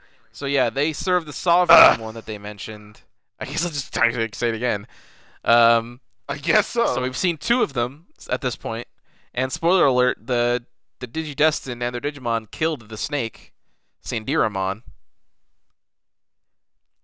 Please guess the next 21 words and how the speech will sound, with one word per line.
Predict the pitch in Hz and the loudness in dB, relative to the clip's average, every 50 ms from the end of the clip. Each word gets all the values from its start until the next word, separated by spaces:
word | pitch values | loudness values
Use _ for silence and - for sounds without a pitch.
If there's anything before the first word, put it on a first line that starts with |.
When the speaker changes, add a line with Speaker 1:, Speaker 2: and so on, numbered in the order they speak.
| _ _ _ _ - | _ _ _ _ -6
Speaker 1:
Uh, | - 104 107 104 104 | -2 0 0 2 2
they | 104 117 120 | 0 2 2
had | 156 175 165 | 2 2 2
to | - - 156 139 | 2 2 0 0
Speaker 2:
Spoiler, | 135 143 | 0 -2
Speaker 1:
use, | 160 165 | -2 -2
Speaker 2:
we've | 160 139 135 | -2 0 2
Speaker 1:
like, | 151 143 127 117 | 2 4 2 2
Speaker 2:
never | 330 349 330 - | 0 -2 -4 -6
done | 127 - 127 113 110 | -6 -6 -6 -6 -4
that | 110 110 123 | -4 -4 -4
before. | 135 - - 202 208 226 247 - | -6 -6 0 4 6 6 6 6
Who | 269 320 | 4 0
cares? | - - 220 254 302 320 240 139 123 117 | -2 -2 0 2 2 2 0 0 -2 -4
Speaker 1:
three, | - 170 160 165 165 175 185 185 185 - - - - - 95 | -4 -2 0 2 2 0 -2 -4 -8 -10 -12 -16 -20 -20 -20
three | - - - - 160 151 160 175 185 180 | -18 -16 -8 -4 -2 0 0 0 -2 -4
Speaker 2:
This | 143 135 156 151 143 | -4 -4 -4 -4 -4
Speaker 1:
Digimodify | 151 135 127 123 131 139 | -4 0 2 4 4 6
Speaker 2:
show's | 143 - - 107 101 | 6 6 4 4 2
Speaker 1:
cards. | - 113 104 98 98 98 98 - - - - - - - - - - - - _ _ _ _ _ _ _ _ _ _ _ _ _ _ _ _ _ _ _ _ _ _ _ _ _ - | 0 -2 0 0 0 -2 -6 -10 -12 -12 -12 -12 -14 -16 -20 -20 -20 -20 -20 _ _ _ _ _ _ _ _ _ _ _ _ _ _ _ _ _ _ _ _ _ _ _ _ _ 0
Uh, | 139 135 135 127 123 117 | 2 2 2 2 0 -4